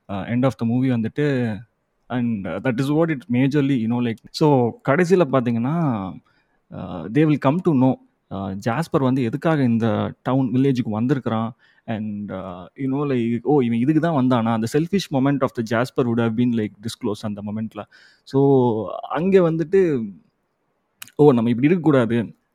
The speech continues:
அப்படிங்கிறதும் நம்மளுக்கு அது புரிய வைக்குது. நம்ம இப்படி நம்ம லைஃப்ல நம்ம மட்டும்தான் லைஃப்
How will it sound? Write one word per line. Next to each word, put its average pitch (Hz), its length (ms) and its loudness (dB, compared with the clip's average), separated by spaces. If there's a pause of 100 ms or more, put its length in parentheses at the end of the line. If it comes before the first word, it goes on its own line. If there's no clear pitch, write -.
(100)
அப்படிங்கிறதும் 131 480 2
நம்மளுக்கு 120 220 0
அது 104 160 -6
புரிய 147 280 4
வைக்குது. 117 400 -2 (120)
நம்ம 120 200 2
இப்படி 117 220 0
நம்ம 117 220 0
லைஃப்ல 131 300 -2
நம்ம 123 220 2
மட்டும்தான் 135 400 0
லைஃப் 127 320 -4